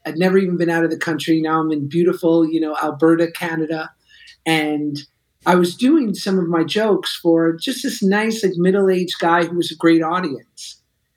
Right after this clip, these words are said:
And when he walks away, my wife, my, my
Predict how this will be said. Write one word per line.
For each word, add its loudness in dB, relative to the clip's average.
And -2
when 2
he 2
walks -2
away, 2
my -2
wife, 0
my, -2
my -6